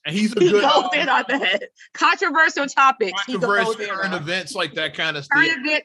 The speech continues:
Speaker 1: Yeah.
Speaker 2: current controversial events. <laughs>
Speaker 1: Yeah.
Speaker 2: That's what Dave Chappelle, current controversial events. That's what he does. And he goes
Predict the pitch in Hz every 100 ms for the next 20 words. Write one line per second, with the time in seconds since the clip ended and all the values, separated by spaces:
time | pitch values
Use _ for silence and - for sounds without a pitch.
0 | - 320 - _ _ _ - 339 392 415
1 | 381 - 330 330 320 262 262 277 - 262
2 | 254 208 226 175 - _ - _ - 131
3 | 131 - 269 294 247 285 277 233 208 -
4 | 480 571 - 311 320 311 - 294 302 269
5 | 240 247 - 220 233 208 208 190 - 190
6 | 196 220 220 190 180 160 151 - _ _
7 | - - - - 196 240 233 240 233